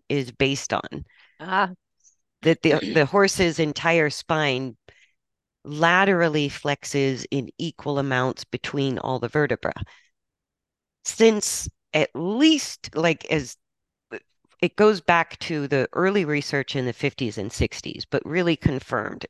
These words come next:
Speaker 1: in the early two thousands, even ni-, late nineteen hun-, um, nineteen ninety-nine, that now we know that's not true. Some parts of the spine have a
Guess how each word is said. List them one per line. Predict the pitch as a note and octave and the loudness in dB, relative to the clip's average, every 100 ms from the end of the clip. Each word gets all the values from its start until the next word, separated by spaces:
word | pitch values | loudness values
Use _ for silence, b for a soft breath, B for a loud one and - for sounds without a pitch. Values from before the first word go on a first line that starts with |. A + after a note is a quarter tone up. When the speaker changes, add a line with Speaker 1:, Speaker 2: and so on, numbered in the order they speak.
| - | -8
Speaker 1:
in | A2+ A#2+ A#2+ A#2+ - - | -2 -2 -2 -4 -4 -4
the | |
early | - C3 C3 | -2 -2 -2
two | B2 - | -4 -8
thousands, | A#2 G2+ G#2+ A#2 F#2+ | -2 0 0 -4 -6
even | B2 B2+ B2 | -6 -6 -4
ni-, | A#2+ - | -4 -4
late | B2+ C#3 - | -6 -6 -6
nineteen | B2+ A#2+ - B2 A2 A2+ - _ | -8 -8 -6 -6 -6 -8 -12 _
hun-, | C#3+ G#2+ - | -8 -8 -6
um, | C3 A#2+ A2 | -2 -2 -2
nineteen | C#3+ D#3+ - D3+ | -2 -2 -2 -2
ninety-nine, | C3 B2+ A2 A2+ G#2 G2+ B B B B B B _ _ _ _ _ _ | 0 -2 -2 -4 -4 -8 B B B B B B _ _ _ _ _ _
that | - F3 - | 0 0 2
now | E3+ F#3 | 4 4
we | G3 F3 | 4 4
know | D#3 D3 C#3 C3 B2+ B2+ - | 2 2 2 0 -4 -6 -2
that's | C3+ - - | -2 -2 -4
not | A#2+ - | -4 -6
true. | - C3+ - - D#3 _ _ _ _ _ _ _ _ _ _ _ _ | -6 -6 -6 -10 -12 _ _ _ _ _ _ _ _ _ _ _ _
Some | - F3+ F3+ | -2 2 2
parts | E3+ E3+ D#3 D#3 | 4 2 2 -2
of | A#2+ | -2
the | C#3+ | -2
spine | - C#3 C3 B2+ B2 B2 - - | 0 0 0 0 -2 -4 -10 -12
have | B2 C3 C3 | -4 -2 0
a | B2 A#2 | -2 -2